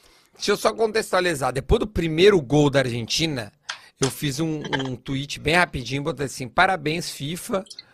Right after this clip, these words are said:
É, acho que eu botei assim, tipo, "Ah, além de não ter sido escanteio, né?" Ou tipo, ou, pô, não marcar escanteio e na jogada, é,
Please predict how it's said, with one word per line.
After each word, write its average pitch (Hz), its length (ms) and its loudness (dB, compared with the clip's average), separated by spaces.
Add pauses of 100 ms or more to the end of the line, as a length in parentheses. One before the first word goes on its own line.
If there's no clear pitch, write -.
(340)
É, 120 760 -2 (240)
acho - 220 -12
que - 100 -8
eu 113 260 -6
botei 123 260 -4
assim, - 180 -8
tipo, - 140 -8
"Ah, 135 380 2 (280)
além 120 300 -4
de 147 100 0
não 151 140 0
ter 147 120 -4
sido 143 240 -8
escanteio, 147 680 0
né?" 147 160 0
Ou 147 80 0
tipo, - 260 -4
ou, 139 380 0 (480)
pô, 175 160 4
não 151 160 4
marcar 175 380 6
escanteio 175 720 2
e - 20 0
na 180 160 0
jogada, 160 460 2 (340)
é, 127 180 -2